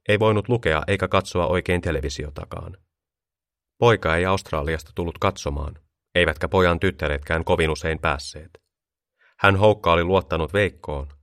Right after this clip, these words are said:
ja antanut tämän houkutella itsensä palveluasuntoon, kun oli keväällä kaatunut ja joutunut pariksi viikoksi terveyskeskuksen vuodeosastolle. Veikko oli maalailut, että myydään omakotitalo ja asutaan yhdessä viikonloput palvelutalossa, niin ei tulisi niin raskaaksi hänellekään.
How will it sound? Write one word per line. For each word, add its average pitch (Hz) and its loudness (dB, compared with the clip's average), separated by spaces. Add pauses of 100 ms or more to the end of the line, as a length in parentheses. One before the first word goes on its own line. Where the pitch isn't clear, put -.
ja 98 2
antanut 90 0
tämän 95 2
houkutella 90 0
itsensä 95 -4
palveluasuntoon, 73 -4 (100)
kun 90 2
oli 85 4
keväällä 78 4
kaatunut 73 -4 (180)
ja 95 2
joutunut 95 0
pariksi - 0
viikoksi 82 -4
terveyskeskuksen 85 -2
vuodeosastolle. 78 -2 (1160)
Veikko 127 4
oli 107 6
maalailut, 85 4
että 82 -4
myydään 92 -2
omakotitalo 78 -4 (260)
ja 107 2
asutaan 110 0
yhdessä 85 -2
viikonloput 85 -2
palvelutalossa, 80 -4 (220)
niin 117 2
ei 113 2
tulisi 110 0
niin 95 2
raskaaksi 92 0
hänellekään. 80 -8